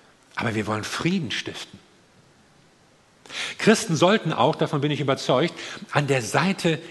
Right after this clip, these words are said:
Israels stehen. Nicht nur der Juden, ja, wenn sie irgendwo leben, in Amerika ist alles okay, aber dieser Staat. Nein, da steht eine Verheißung Gottes hinter. Und Gott steht zu seinem Wort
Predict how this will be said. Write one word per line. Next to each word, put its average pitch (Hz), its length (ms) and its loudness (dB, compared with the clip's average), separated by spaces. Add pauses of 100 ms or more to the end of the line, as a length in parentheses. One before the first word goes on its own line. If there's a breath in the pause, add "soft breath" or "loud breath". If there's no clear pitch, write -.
(120)
Israels 156 580 -2
stehen. 85 380 -4 (1400 loud breath)
Nicht 190 200 4
nur 175 120 6
der 147 160 6
Juden, 160 440 6
ja, 127 220 2
wenn 131 100 0
sie 120 100 0
irgendwo 139 320 4
leben, 156 300 4
in 135 60 2
Amerika 143 400 2
ist 135 80 2
alles 143 200 2
okay, 180 360 6
aber 127 200 4
dieser 127 200 4
Staat. 170 340 2 (720 loud breath)
Nein, 160 420 0 (100)
da 110 140 0
steht 175 500 -2
eine 127 240 0
Verheißung 147 840 -2
Gottes 139 400 -4
hinter. - 360 -10 (960 soft breath)
Und 104 160 -8
Gott 95 180 -4
steht - 360 -2
zu - 140 -2
seinem 151 400 -2
Wort 117 420 -2